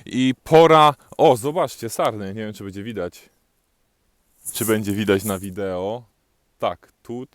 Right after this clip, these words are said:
Dobrze, mały przerywnik z sarnami i pora na podsumowanie. Byłem drugi raz i myślę, że to wydarzenie było o wiele lepsze niż to poprzednie. Mm, na plus na pewno wystąpienia, różnorodność wystąpień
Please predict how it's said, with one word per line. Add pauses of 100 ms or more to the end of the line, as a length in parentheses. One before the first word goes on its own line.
(200)
Dobrze,
mały
przerywnik
z
sarnami (520)
i (220)
pora
na
podsumowanie.
Byłem
drugi
raz (280)
i
myślę,
że
to
wydarzenie
było
o
wiele
lepsze
niż
to
poprzednie. (580)
Mm, (440)
na
plus (280)
na
pewno (680)
wystąpienia,
różnorodność
wystąpień